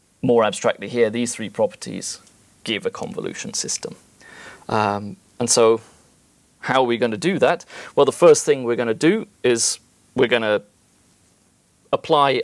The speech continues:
our input u of t. So we're just, we're now gonna focus in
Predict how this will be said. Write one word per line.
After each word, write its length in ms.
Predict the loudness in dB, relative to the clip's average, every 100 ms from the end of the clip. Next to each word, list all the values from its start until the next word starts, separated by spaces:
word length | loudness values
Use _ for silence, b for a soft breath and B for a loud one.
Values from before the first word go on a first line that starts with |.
| 0
our 280 | 2 2 -4 b b _ _
input 340 | -10 -6 -6 -6 _ _
u 140 | -4 -4
of 100 | -4
t. 160 | -8
So 140 | -4 0
we're 80 | 0
just, 180 | 0 0
we're 160 | 0
now 180 | 2 0
gonna 160 | -4 -8
focus 580 | 0 0 0 -8 -10
in 220 | -10 -12